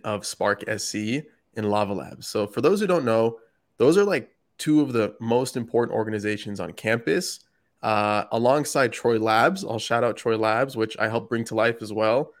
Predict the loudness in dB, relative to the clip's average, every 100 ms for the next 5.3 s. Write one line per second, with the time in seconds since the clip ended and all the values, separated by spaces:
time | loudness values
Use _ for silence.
0 | _ _ -2 0 2 0 0 0 0 0
1 | 0 -2 -2 0 0 0 -4 -4 -2 -4
2 | -4 -2 -2 -4 -4 -2 0 -2 -6 -10
3 | -14 -18 -16 -14 -2 -2 -2 2 2 2
4 | 4 6 6 4 0 -2 -4 -8 -8 -2
5 | 0 0 -4